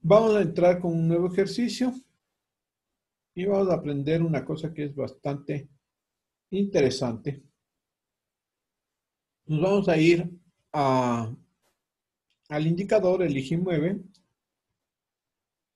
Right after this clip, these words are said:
Nos vamos para abajo y vemos aquí un elemento que no lo habíamos utilizado, que es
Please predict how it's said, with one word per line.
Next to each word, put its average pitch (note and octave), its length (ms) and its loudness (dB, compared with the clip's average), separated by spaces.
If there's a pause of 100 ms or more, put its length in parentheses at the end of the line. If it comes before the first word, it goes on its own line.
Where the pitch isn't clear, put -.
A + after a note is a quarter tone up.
(1500)
Nos C#3+ 340 -4
vamos D#3 340 -2
para G3+ 180 2
abajo F#3 440 0 (720)
y A#3+ 140 0
vemos C4 360 -2
aquí F#3+ 560 -2 (680)
un G3+ 640 0 (320)
elemento G#3 440 0
que G3 100 0
no E3 140 0
lo E3 100 4
habíamos D#3+ 320 2
utilizado, F#3+ 640 -2
que D#3+ 160 -4
es D#3+ 260 -8